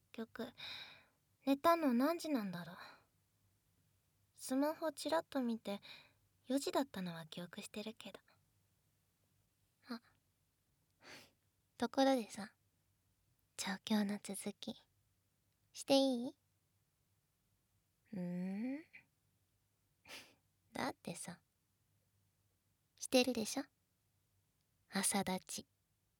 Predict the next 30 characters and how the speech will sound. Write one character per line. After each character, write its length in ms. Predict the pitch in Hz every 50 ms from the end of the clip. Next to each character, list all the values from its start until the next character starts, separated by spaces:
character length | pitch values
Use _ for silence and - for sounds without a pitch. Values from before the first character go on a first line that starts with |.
| _ _ _ _ _ _ _ _ _ _ _ _ _ - - - - - - - - - - - - - - - - - - - - - - _ _ _ _ _ _ _ _ _ -
つ 180 | - - 226
い 140 | 233 240 240
で 140 | - 254 247
だ 140 | - 247 240
か 180 | - - 202
ら 120 | 175 165 160
ど 180 | - 269 302
う 40 | 302
か 160 | - - 247
な 140 | 240 262 269
っ 40 | 262
て。 240 | - _ - - - - - - - _ _ _ _ _ _ _ _ _ _ _ _ _ _ _ _ _ _ _ _ _ _ _ _
寝 100 | - 277
て 140 | 277 - 311
る 100 | 311 320
間 300 | 320 311 311 311 302 311
に 140 | 302 302 294
金 200 | - - 320 311
玉 240 | - 339 330 311 294
も 120 | 233 202
い 40 | 190
っ 60 | 185 - _
ぱ 80 | 277
い 60 | 294 277
働 360 | - 320 - 339 349 349 349
い 60 | 349
た 80 | - 359
っ 40 |
し 180 | - - -
ょ。 20 | -